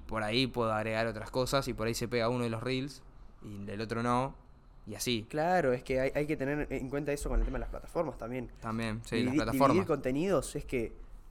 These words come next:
Speaker 2: es una, una estrategia muy interesante y que nos sirve bastante a todos. Ahora, ¿cómo podemos nosotros ver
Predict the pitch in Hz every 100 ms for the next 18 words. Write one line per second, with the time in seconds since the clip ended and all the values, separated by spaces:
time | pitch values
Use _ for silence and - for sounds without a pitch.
0 | - 139 143 123 113 113 151 143 139 143
1 | 143 139 147 139 127 175 190 139 - 120
2 | 117 - - 240 - 160 120 - - 180
3 | 120 - - - 123 - 160 110 - -
4 | - - - - - - - - 156 147
5 | 113 - - - - - - - 247 226
6 | - 190 180 143 156 180 170 - - 180
7 | -